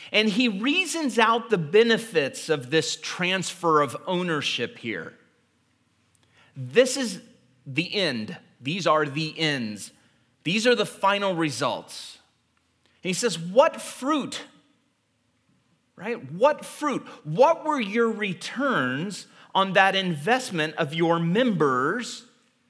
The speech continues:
in the servitude of sin? The end of those things is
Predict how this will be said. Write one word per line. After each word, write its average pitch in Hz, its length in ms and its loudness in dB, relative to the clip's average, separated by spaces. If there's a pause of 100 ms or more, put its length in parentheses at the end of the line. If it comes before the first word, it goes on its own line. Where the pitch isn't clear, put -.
(500)
in 180 140 -2
the 170 100 -2
servitude 214 800 0
of 190 100 -2
sin? 147 480 -2 (3250)
The 180 360 -4
end 294 280 2
of 196 200 4
those 233 320 4
things 190 380 -4
is 156 600 -2